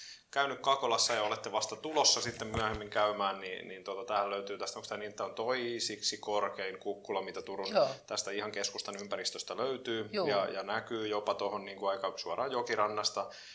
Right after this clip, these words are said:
Speaker 1: Serpenttiinimäki nousee ylös, ja tuossa on toi meidän funikulaari, mikä johtaa tänne, rinnehissi.
Speaker 2: Juu.
Speaker 1: Ja sitten
Speaker 2: Joo.
Speaker 1: kun tullaan siihen,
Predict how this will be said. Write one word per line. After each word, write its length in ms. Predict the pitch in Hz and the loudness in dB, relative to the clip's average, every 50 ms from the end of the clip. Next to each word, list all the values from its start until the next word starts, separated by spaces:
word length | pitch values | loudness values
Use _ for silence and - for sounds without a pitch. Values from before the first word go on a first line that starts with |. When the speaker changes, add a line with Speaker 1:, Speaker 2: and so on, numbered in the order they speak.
| - - | -16 -10
Speaker 1:
Serpenttiinimäki 920 | - - - 113 113 110 - 110 101 - - 110 104 104 101 104 104 - 113 | -6 -2 0 2 2 2 0 -2 -2 -2 -4 -4 -2 0 0 0 0 0 0
nousee 360 | 104 101 98 98 95 101 101 | -2 0 0 0 0 0 0
ylös, 260 | 104 104 107 104 101 98 | 2 2 2 2 0 0
ja 60 | - | -2
tuossa 220 | 98 95 - - | -4 -2 -2 -2
on 140 | 98 98 95 | -2 -2 -2
toi 100 | 98 95 | -6 -6
meidän 220 | 92 95 95 95 90 | -4 -4 -4 -6 -6
funikulaari, 800 | - - 143 151 147 135 - - 131 123 120 117 113 110 110 | -4 -2 -2 0 0 0 0 0 4 8 10 10 10 10 8
mikä 220 | 104 104 104 - 107 | 4 0 0 0 2
johtaa 500 | 104 107 107 107 - - - 110 104 101 | 2 4 2 2 0 -2 0 0 0 0
tänne, 540 | - 110 104 104 104 101 101 98 98 98 101 - | 2 2 2 2 2 0 -6 -6 -6 -6 -6 -6
rinnehissi. 800 | 110 110 107 107 104 104 98 107 107 101 - - - 107 101 - | -6 -6 -6 -6 -6 -6 -6 -6 -4 -2 0 0 0 -2 -2 0
Speaker 2:
Juu. 420 | 185 202 220 214 95 95 101 - - | 2 2 4 4 2 2 0 -2 -4
Speaker 1:
Ja 200 | - 107 98 - | -2 -2 0 0
sitten 260 | - - 120 117 104 113 | 0 -2 -2 0 -2 -2
Speaker 2:
Joo. 40 | - | -2
Speaker 1:
kun 140 | 90 - - | -4 -4 -4
tullaan 360 | 117 107 104 104 101 101 101 | -4 -2 2 2 2 2 2
siihen, 320 | 101 101 98 101 101 98 | 0 -2 -2 -2 -4 -4